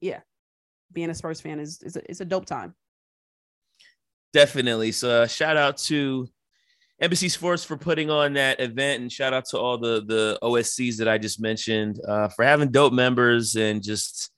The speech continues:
Speaker 2: having a ball with us, uh, in a two nil win on Saturday. Looking ahead,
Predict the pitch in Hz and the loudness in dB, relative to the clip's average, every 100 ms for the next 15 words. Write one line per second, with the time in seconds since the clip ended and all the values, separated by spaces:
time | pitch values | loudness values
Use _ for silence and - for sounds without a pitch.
0 | _ _ _ _ _ _ _ _ - 127 | _ _ _ _ _ _ _ _ 4 6
1 | 135 127 117 120 120 117 110 113 110 - | 8 6 6 8 8 6 4 4 4 0
2 | 98 110 107 107 104 - 123 117 113 107 | 2 2 2 -2 -4 -2 0 2 2 2
3 | 107 107 104 104 - 101 101 95 - 120 | 0 -2 -2 -6 -10 -6 -4 0 4 6
4 | 110 95 85 - _ - - _ _ 180 | 6 4 2 -4 _ -20 -20 _ _ 2
5 | 214 233 185 175 156 147 | 8 10 10 10 10 8